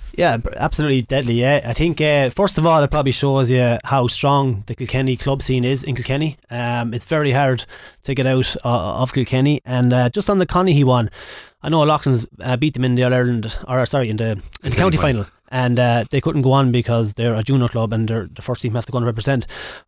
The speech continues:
Speaker 1: But i-, it's, it's kind of, I'd be delighted for Conaghy because, you know, going on and winning the All-Ireland and coming back playing junior,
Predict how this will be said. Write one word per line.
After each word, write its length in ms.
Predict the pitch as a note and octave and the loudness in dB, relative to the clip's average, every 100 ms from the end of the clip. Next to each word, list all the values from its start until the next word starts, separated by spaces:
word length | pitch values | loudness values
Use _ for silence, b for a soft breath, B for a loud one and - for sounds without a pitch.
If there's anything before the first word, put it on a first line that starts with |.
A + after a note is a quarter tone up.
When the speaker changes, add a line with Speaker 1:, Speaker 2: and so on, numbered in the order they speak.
| - | -4
Speaker 1:
But 220 | B2+ - - _ _ | -2 -2 -8 _ _
i-, 260 | - - B2+ | -16 -10 -8
it's, 160 | D3+ - | -8 -8
it's 140 | D#3+ | -6
kind 220 | - G3 G3 | 0 2 2
of, 160 | F3+ - - | 0 -4 -8
I'd 140 | D3 E3 | -2 2
be 60 | C#3 | 2
delighted 340 | D#3 E3+ F3 | 2 2 2
for 100 | C#3+ | 0
Conaghy 480 | - D#3 D#3+ F3 C3+ | 2 2 4 2 0
because, 640 | C#3 B2+ C#3 C3+ A2 - _ _ _ - | -2 2 2 2 0 -6 _ _ _ -6
you 120 | E3 | 0
know, 140 | D#3+ C#3 | 2 2
going 280 | - C#3+ | 2 2
on 280 | E3 F3+ D#3 | 4 4 2
and 160 | - C#3 | 4 4
winning 200 | F3+ F3+ | 4 4
the 80 | D#3 | 4
All-Ireland 480 | D3+ D3+ D3 B2+ C3+ | 6 6 6 4 2
and 100 | D3 | -2
coming 180 | C3+ D3+ | 2 4
back 200 | E3+ F#3+ | 2 0
playing 240 | - D#3 C#3+ | 2 2 4
junior, 500 | C#3+ D#3+ C3+ A2 | 4 4 2 0